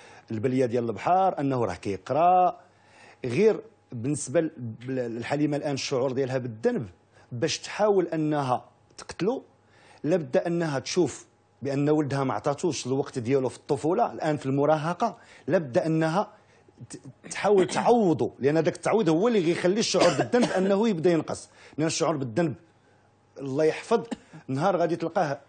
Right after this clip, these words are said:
مشى ليها، نهار يمشي ليها الولد. علاش؟ لان واحد حاجه ما عطيتهاش انا القيمه، واحد النهار غتمشي ليا. وانا نسول دابا حليمه، حليمه دابا نقولوا بالنسبه ل-، ل-، ل-، ل-، عطينا مشروع كما قالت لنا نهاد دابا، هضرات على اكبر مشروع.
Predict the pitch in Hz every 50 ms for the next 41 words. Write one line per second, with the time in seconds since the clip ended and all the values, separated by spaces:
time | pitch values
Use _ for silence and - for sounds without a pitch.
0 | _ _ _ _ - - 151 139 131 - 208 196 175 143 120 82 - - _ -
1 | 107 107 131 151 156 156 143 - 160 143 143 135 139 170 240 269 185 - - _
2 | _ _ - 113 156 180 139 - - - _ _ - 135 131 135 147 143 123 -
3 | - 151 127 147 139 123 113 - 156 143 156 143 156 147 143 147 139 170 160 175
4 | 208 240 285 226 - - - _ _ - - 220 254 247 233 220 208 175 - 175
5 | 160 131 107 90 - - _ _ - _ - 131 143 175 196 202 - 233 240 247
6 | 220 180 214 208 202 165 165 180 160 151 123 101 - - - - - - - -
7 | - - - - - - - - - - - - 190 220 220 226 240 208 226 220
8 | 233 226 190 214 233 233 226 190 180 196 156 - - 160 202 202 - - - -
9 | - 160 160 160 165 160 156 156 - 147 156 151 147 - - - - 160 - -
10 | 135 110 - 180 175 180 170 - - 160 131 127 - 147 151 151 139 143 147 -
11 | - 147 151 151 151 139 151 151 123 202 220 240 240 175 143 123 190 196 185 -
12 | 135 175 185 175 - - - 180 180 - 185 165 180 170 170 156 - - 151 143
13 | 123 107 87